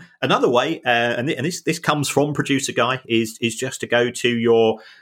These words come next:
uh, it's just to go to your apps which you use to download podcasts, and, and if you can give us a review, it helps. There's some sort of algorithm that if,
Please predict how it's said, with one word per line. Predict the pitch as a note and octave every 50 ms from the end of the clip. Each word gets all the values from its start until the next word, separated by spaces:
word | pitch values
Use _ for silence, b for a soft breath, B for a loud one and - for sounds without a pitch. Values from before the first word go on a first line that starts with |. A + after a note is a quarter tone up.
| B B _
uh, | F#2+ F#2+ - - - -
it's | - - - -
just | A#2 -
to | - -
go | A#2 A#2+
to | A2+ - A2+
your | A2 G#2+ G2+ -
apps | G#2+ A2 A2+ - - - -
which | - - - -
you | G#2+
use | G#2+ A2 A2 A2 G#2+ G#2+
to | - -
download | A2 G#2 G#2+ G#2 G#2 G#2 G#2 -
podcasts, | - G#2 G2+ - - G#2 G#2+ - - - - -
and, | G2+ G2+ -
and | G#2+ A2
if | A2 -
you | - G#2
can | G#2+
give | F#2+ C#3 C3+ A#2+
us | A#2 - -
a | A2
review, | G#2+ G#2 G#2 - A#2 A2+ A2+ A2
it | A2 G2+ - -
helps. | - B2+ B2+ - - -
There's | - G#2 G2 -
some | - C#3 C3 -
sort | - A2+ -
of | -
algorithm | A#2 A#2 A#2+ A#2 A2+ A2 A2+ A2 A2+ A2+ A2 A2+ G#2
that | A2 G#2 - -
if, | G#2+ G#2